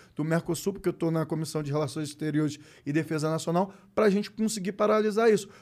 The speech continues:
Porque a gente tem que evoluir a indústria nacional, cara. A gente tem muita gente boa aqui.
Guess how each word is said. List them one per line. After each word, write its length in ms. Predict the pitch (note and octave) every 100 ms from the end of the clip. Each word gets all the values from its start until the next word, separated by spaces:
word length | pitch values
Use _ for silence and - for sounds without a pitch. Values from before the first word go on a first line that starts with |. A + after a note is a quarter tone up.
| -
Porque 200 | A#3 B3
a 120 | A3+
gente 240 | A3+ -
tem 200 | - A3+
que 120 | A#3+ A#3+
evoluir 580 | F#3 G#3 G3 G3+ A3
a 40 | F3
indústria 500 | F3+ F3 G3+ - A3
nacional, 520 | A3 A3 A3+ F3+ E3+
cara. 240 | E3+ C#3 - - -
A 120 | F#3
gente 240 | G#3+ A3+
tem 100 | A3
muita 680 | G#3 F#3+ F3+ F#3 G3+ G#3+ G3
gente 400 | D3 F3 G3 -
boa 420 | D3 C#3+ E3 E3
aqui. 280 | D3 D#3